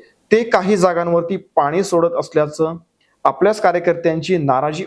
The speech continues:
ओढवून घेत असल्याचं आपल्याला दिसून येतंय. आणि अंतर्गत सूत्रांकडून देखील या सर्व घडामोडींना दुजोरा मिळतोय. पक्षानं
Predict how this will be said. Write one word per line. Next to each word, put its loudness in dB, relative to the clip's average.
ओढवून 2
घेत -2
असल्याचं -2
आपल्याला 0
दिसून -2
येतंय. -4
आणि 0
अंतर्गत 0
सूत्रांकडून 0
देखील 0
या 2
सर्व 0
घडामोडींना -2
दुजोरा 0
मिळतोय. -4
पक्षानं 0